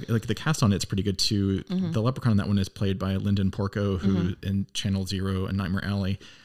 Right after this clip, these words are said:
Speaker 1: and then, uh, Tori's daughter's character, um, is played by Taylor Spritler,
Speaker 2: Okay.
Speaker 1: who is going to be, I wanted to bring up 'cause she'll be playing Daphne in the upcoming Mystery Inc series that's gonna be on
Speaker 2: Oh.
Speaker 1: the C W.
Speaker 2: Okay.
Speaker 1: Yeah.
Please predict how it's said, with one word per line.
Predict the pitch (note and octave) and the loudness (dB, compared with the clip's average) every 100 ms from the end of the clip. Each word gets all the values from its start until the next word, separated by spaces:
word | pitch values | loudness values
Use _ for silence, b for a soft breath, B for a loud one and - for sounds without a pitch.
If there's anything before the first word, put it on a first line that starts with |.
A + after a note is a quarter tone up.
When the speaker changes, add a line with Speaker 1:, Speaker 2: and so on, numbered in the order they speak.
| B - | B 2
Speaker 1:
and | G#2 | 2
then, | G2+ G#2+ G2+ G2 - | 6 6 6 2 -2
uh, | F#2+ F2+ G1+ - - - _ _ _ _ _ _ | -6 -6 -8 -12 -20 -20 _ _ _ _ _ _
Tori's | - B2+ G#2+ | -2 0 2
daughter's | G#2 G#2+ G#2 G2 | 2 2 2 0
character, | - E2+ F#2+ G2+ F#2+ - | -4 -6 -4 -2 -2 -4
um, | G2 F2+ D#2+ | -4 -2 -4
is | F#2+ | -6
played | - G2+ | -4 -4
by | G2 F#2+ | -2 -4
Taylor | - A2 G2 G2 - | -4 -4 -2 -4 -2
Spritler, | - - G2+ - C#3+ C#3+ C#3+ B A3+ F#3 | -4 -2 -4 0 2 2 -2 B -12 -8
Speaker 2:
Okay. | F3 | 0
Speaker 1:
who | B2 A2 | 2 2
is | G#2 | 2
going | A2+ G#2+ | 2 2
to | G2 | 2
be, | G2+ G2+ G2 - | 0 0 -2 -2
I | G2 | -2
wanted | G2 G2 | 0 0
to | F#2+ | -4
bring | F#2 | -6
up | F#2+ | -6
'cause | - G2 - - - | -6 -8 -8 -18 -8
she'll | - - A#2 | -2 0 2
be | A2+ | 2
playing | G2+ G2+ G2 F#2+ | 0 2 2 2
Daphne | F#2 F#2 - C#2 C#2+ - | 0 -4 -6 -6 -6 -4
in | |
the | G2+ G2+ G2+ | -2 -2 -4
upcoming | G2+ - G2+ G2 | -8 -4 0 0
Mystery | G2+ - B2 | 0 -2 -2
Inc | F3 - | -2 -2
series | G#2+ - F#2+ - | -4 -4 -4 -4
that's | - | -4
gonna | D#4 G2 | -2 0
be | |
on | G#2+ | 0
Speaker 2:
Oh. | |
Speaker 1:
the | A2 | -2
C | D#2+ | -4
W. | A3+ - - C2+ | -4 -6 -8 -6
Speaker 2:
Okay. | D#4+ B4+ F3+ B3+ | -6 -6 -6 -6
Speaker 1:
Yeah. | C4+ | -8